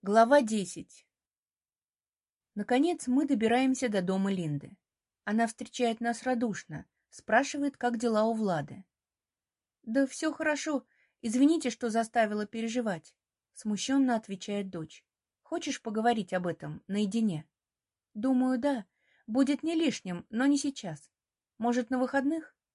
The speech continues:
«Ну, разумеется. Я тогда пойду в свою комнату». Коротко рассказываю Линде о том, как прошел мой день,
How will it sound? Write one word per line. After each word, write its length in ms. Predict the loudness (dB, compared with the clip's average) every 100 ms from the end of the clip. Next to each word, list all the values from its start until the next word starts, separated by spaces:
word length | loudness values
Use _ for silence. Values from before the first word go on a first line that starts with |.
| _ _ _ _ _
«Ну, 180 | -4 -2
разумеется. 760 | 0 0 2 2 0 -6 -20 -20 _ _ _ _ _ _ -6
Я 180 | -2 0
тогда 320 | 0 2 2
пойду 320 | 2 0 0
в 80 | -4
свою 320 | -6 -2 -2
комнату». 680 | -2 -4 -4 -6 -10 -20 -20 _ _ _ _ _ _
Коротко 420 | -2 -2 -2 2
рассказываю 640 | 2 2 0 2 2 0
Линде 380 | 2 2 2 0
о 160 | -2 -4
том, 200 | -4 -2
как 220 | -2 -2
прошел 380 | -6 -2 -2 0
мой 160 | 2
день, 400 | 0 -2 -4 -8